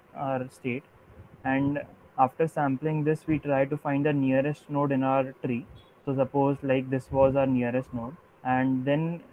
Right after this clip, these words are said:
uh, on this straight line connecting our Q random and Q nearest node, we define a new, uh, node with our predefined step size. So this is how we constantly expand our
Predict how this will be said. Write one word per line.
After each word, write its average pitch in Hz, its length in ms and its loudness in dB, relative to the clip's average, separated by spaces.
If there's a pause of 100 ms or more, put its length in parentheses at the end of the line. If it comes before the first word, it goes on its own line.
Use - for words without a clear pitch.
(220)
uh, 139 360 -2
on 139 180 0
this 151 140 -4
straight 143 400 0
line 151 240 -2
connecting 139 420 -2
our 147 100 2
Q 143 320 0
random 135 420 0
and 143 200 -4
Q 139 180 -2
nearest 135 400 0
node, 127 200 -8 (340)
we 139 160 2
define 139 460 0
a 147 60 2
new, 147 600 2 (200)
uh, 135 280 0
node 120 260 -2 (340)
with 131 180 -2
our 131 320 0 (240)
predefined 135 460 0
step - 220 -8
size. 117 160 -12 (720)
So 139 100 -2
this 127 200 -2
is 139 140 -2
how 135 240 6
we 139 280 2
constantly 135 640 -2
expand 131 640 -2
our 135 180 2